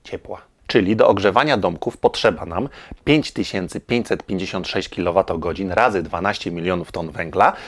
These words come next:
co daje sześćdziesiąt sześć tysięcy sześćset siedemdziesiąt dwie gigawatogodziny. Sumując, zimą potrzeba nam jedynie do ogrzewania domków sto dwadzieścia sześć tysięcy gigawatogodzin energii cieplnej.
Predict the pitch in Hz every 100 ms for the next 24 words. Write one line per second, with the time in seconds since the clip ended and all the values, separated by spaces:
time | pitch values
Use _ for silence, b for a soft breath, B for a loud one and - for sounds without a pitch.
0 | B B 175 107 98 - 117 143 185 156
1 | 143 - 107 101 85 - 151 B B -
2 | 139 147 165 - 107 110 120 113 92 90
3 | 101 104 95 87 90 92 92 78 73 -
4 | - - - 120 139 180 156 107 107 90
5 | 107 - - 143 143 123 104 120 240 180
6 | 117 117 101 110 120 90 85 80 160 -
7 | - B B - - 143 117 113 - 101
8 | 110 - 98 95 87 147 123 95 87 104
9 | 87 82 85 123 - 117 87 - - 123
10 | - 82 80 78